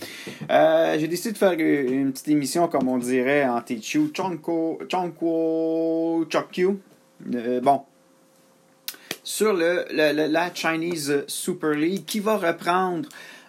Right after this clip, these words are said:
euh, le vingt-cinq juillet, qui devrait être diffusé sur One Soccer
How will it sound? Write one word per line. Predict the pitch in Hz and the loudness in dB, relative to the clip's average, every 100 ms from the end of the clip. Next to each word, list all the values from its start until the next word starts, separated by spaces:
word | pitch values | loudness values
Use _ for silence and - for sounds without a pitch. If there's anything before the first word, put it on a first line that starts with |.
| - | -6
euh, | 139 147 147 | -2 0 0
le | 175 202 | 0 -2
vingt-cinq | 151 175 165 170 165 | -2 -4 -4 -4 -2
juillet, | 147 151 160 160 208 208 - - - | -4 -2 2 4 2 -4 -16 -20 -4
qui | 208 | -2
devrait | 180 220 196 226 - | 4 4 4 0 0
être | 175 151 | -2 -2
diffusé | 151 156 175 151 190 | -6 -4 -4 0 0
sur | 196 170 147 135 151 | 2 0 0 0 2
One | 160 156 | 2 2
Soccer | 151 - 147 139 151 165 185 | -2 2 4 4 0 -2 -2